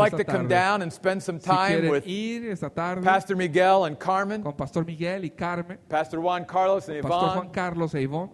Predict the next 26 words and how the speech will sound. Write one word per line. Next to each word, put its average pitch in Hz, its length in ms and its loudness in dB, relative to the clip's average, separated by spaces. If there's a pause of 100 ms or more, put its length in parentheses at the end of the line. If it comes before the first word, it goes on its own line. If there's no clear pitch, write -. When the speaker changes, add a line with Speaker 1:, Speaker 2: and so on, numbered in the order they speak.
(160)
Speaker 1:
myself 190 580 2
and 160 140 -2
Lisa 196 480 2
and 131 180 -6
Speaker 2:
eh, 143 140 -8 (320)
Speaker 1:
all 185 180 4
the 190 80 4
Speaker 2:
Lisa, 185 120 2
Speaker 1:
Martinez 196 520 2
Speaker 2:
yo 175 120 2
Speaker 1:
clan 202 280 2
Speaker 2:
y 175 40 0
Speaker 1:
and 156 80 -2
so 190 100 2
Speaker 2:
todo 202 80 6
Speaker 1:
many 202 220 4
Speaker 2:
el 185 80 6
Speaker 1:
others, 196 320 0
Speaker 2:
clan 214 280 -4
de 214 100 -4
los 190 140 -4
Martínez, 165 680 -10 (340)
Speaker 1:
then 175 240 2
please 196 320 -2
join 175 320 -2
us. 110 160 -8